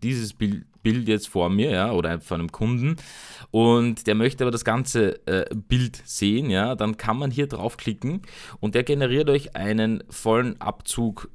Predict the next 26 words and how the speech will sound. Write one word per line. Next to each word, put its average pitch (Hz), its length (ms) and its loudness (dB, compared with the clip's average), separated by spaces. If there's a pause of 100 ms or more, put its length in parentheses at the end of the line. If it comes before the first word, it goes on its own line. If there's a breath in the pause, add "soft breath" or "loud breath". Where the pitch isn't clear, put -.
(260)
des 104 200 0
Bildes. 107 520 0
Das 95 160 -2
könnt 131 220 2
ihr 120 40 6
als - 80 -2
P - 120 4
D 98 120 4
F - 360 0
speichern 123 600 0
oder 95 180 -4
das 95 180 -2
könnt 98 240 0
ihr - 80 0
als 78 160 -4
Download 131 340 -2
speichern. 107 380 -2
Das 95 160 -4
heißt, 113 320 -6
alles 139 320 -2
zwischen 123 640 -4 (440 loud breath)
dieser 101 240 0
oberen, 120 460 2
also 90 220 -4
unter 117 220 -2
der, 95 200 0